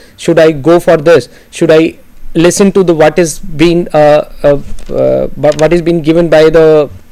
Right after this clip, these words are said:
teacher in the class. It is at the time, it, it is on the spot that you have to make a chance,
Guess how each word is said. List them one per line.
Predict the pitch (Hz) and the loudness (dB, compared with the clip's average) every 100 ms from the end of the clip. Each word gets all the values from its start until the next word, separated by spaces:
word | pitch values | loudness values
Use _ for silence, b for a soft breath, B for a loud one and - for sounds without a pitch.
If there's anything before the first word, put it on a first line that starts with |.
| - | -4
teacher | 214 - | -2 0
in | 151 147 | -2 0
the | 143 | 0
class. | 214 147 - b b b b - - | 0 0 -6 b b b b -20 -8
It | - 202 | -4 -2
is | - - | -4 -2
at | 208 | 0
the | 208 | 0
time, | 214 202 160 110 - | 0 -2 -2 -4 -12
it, | - 170 - | -4 -4 -4
it | 190 - 185 | -8 -6 -4
is | 240 | 0
on | 202 208 | 2 2
the | 214 | 0
spot | 196 - 180 180 | -2 0 0 0
that | 180 | -2
you | 185 | -4
have | 147 151 165 | 0 -2 0
to | 214 202 185 160 - | -2 -2 -2 -6 -10
make | 247 160 170 | -4 -2 -2
a | |
chance, | 170 139 127 | -2 -4 -4